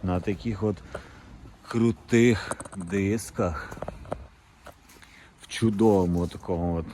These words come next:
голубуватому кольорі. Подивіться на ці вихлопні банки. Це щось нереальне. Автомобіль має люк, камеру задню, е, безключовий доступ. По салончику.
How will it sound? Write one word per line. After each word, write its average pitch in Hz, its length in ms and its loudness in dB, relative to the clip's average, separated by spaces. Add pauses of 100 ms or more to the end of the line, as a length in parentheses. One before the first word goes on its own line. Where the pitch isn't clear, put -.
(100)
голубуватому 95 760 0
кольорі. 107 420 -2 (1500)
Подивіться 98 480 -2
на 95 100 -2
ці 92 200 -6
вихлопні 92 480 -6
банки. 92 440 -6 (1160)
Це 90 80 -4
щось 90 240 -6
нереальне. 85 560 0 (840)
Автомобіль 113 640 4
має 98 320 6
люк, 117 380 4 (1300)
камеру 107 520 0
задню, 87 500 0 (600)
е, 95 140 6
безключовий 98 720 2
доступ. 95 520 2 (1000)
По 113 140 6
салончику. 95 760 4